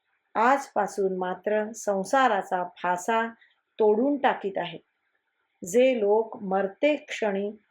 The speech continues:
मनुष्य देहाचा संबंध सोडून संसार सागरात बुडाले, ते कोठे गेले त्याचा मागमूसही लागत नाही.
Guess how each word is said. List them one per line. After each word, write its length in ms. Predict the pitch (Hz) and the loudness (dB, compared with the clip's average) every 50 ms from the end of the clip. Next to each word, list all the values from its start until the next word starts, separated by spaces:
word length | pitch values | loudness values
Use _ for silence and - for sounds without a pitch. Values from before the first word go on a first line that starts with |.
| _ _ _ - | _ _ _ -4
मनुष्य 520 | 214 208 226 254 302 294 - - 277 254 | -2 2 2 2 2 0 0 0 0 0
देहाचा 680 | 220 208 208 208 208 208 202 196 190 196 - 202 190 | 2 2 2 2 2 0 -2 -2 -2 -2 0 0 0
संबंध 600 | 190 190 - 196 190 196 208 220 240 262 262 254 240 | 0 0 -2 -2 -2 -2 -2 0 0 0 0 0 -2
सोडून 560 | 254 240 - - 196 185 185 180 185 190 190 | -2 -4 -2 -2 0 0 0 -2 -4 -4 -6
संसार 680 | 196 - - 208 196 196 196 - 269 269 269 277 254 240 | -6 -6 -4 -4 -4 -4 -2 0 0 2 2 2 0 -2
सागरात 600 | 240 - 214 190 190 175 185 190 190 190 185 185 185 180 | -2 -2 -2 -2 0 0 0 0 2 2 0 0 -2 -6
बुडाले, 500 | 170 175 175 190 220 233 233 202 180 190 _ _ _ _ _ _ _ _ _ _ _ - | -6 -2 0 0 0 0 0 -2 -6 -10 _ _ _ _ _ _ _ _ _ _ _ 0
ते 120 | 220 208 | 0 0
कोठे 560 | 196 - - 190 190 190 190 - 233 269 269 | 0 -2 -2 -2 -2 -2 -2 2 2 2 2
गेले 500 | 220 214 202 180 175 175 180 190 202 208 - | 2 0 -4 -4 -4 -4 -6 -6 -8 -8 -4
त्याचा 380 | - 196 190 185 - 202 190 190 | -2 0 0 0 -2 -2 -2 -2
मागमूसही 1160 | 185 180 175 175 180 180 175 185 190 208 233 262 285 277 - 247 220 185 175 190 214 247 254 | -2 -2 -2 -2 -4 -2 -4 -4 -2 0 0 0 -2 -2 -2 -4 -4 -2 -4 -4 -4 -2 0
लागत 360 | 220 190 175 165 196 202 - | -2 -2 -2 -2 -4 -4 -4
नाही. 260 | 208 196 180 175 170 | -6 -8 -8 -8 -12